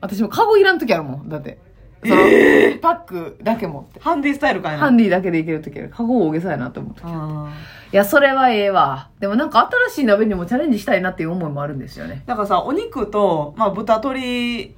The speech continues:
Speaker 2: まあ、鶏はあんましへんけど、豚、鶏、牛、
Speaker 1: うん、うん。
Speaker 2: するでしょ？で、牡蠣とか、ブリもするでしょ？
Speaker 1: うん。
Speaker 2: そう、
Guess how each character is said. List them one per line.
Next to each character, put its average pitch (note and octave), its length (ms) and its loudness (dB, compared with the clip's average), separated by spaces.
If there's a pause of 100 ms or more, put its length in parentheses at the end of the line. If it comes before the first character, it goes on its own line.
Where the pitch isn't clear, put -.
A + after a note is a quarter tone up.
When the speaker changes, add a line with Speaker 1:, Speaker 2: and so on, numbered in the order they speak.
Speaker 2:
ま F#3+ 120 -8
あ、 - 20 -10
鶏 C4+ 180 -10
は C#4 60 -4
あ C#4 40 -6
ん B3 40 -10
ま B3 60 -8
し A#3 100 -6
へ - 20 0
ん G#3 80 -4
け D#3 80 -6
ど、 D#3+ 80 -6
豚、 F3 180 -4
鶏、 G#3+ 720 -6
牛、 E3 120 -2
Speaker 1:
う D#3 60 2
ん、 C#3+ 260 -4
う E3+ 40 -4
ん。 D3+ 240 -6 (160)
Speaker 2:
す - 160 -10
る E3 60 -6
で D3+ 60 -8
し D#3+ 60 -12
ょ？ F#3+ 60 -6
で、 G3 100 -4
牡 F#3+ 100 -6
蠣 G3 220 -8
と E3+ 120 -8
か、 D3+ 300 -4 (160)
ブ E3+ 80 -6
リ D#3+ 80 -4
も C#3+ 100 -6
す D#3 80 -10
る D3+ 60 -6
で C#3+ 60 -8
し D3+ 40 -10
ょ？ D3 120 -8
Speaker 1:
う F3 40 -6
ん。 D3+ 240 -6 (260)
Speaker 2:
そ C#4+ 140 -2
う、 B3 100 -6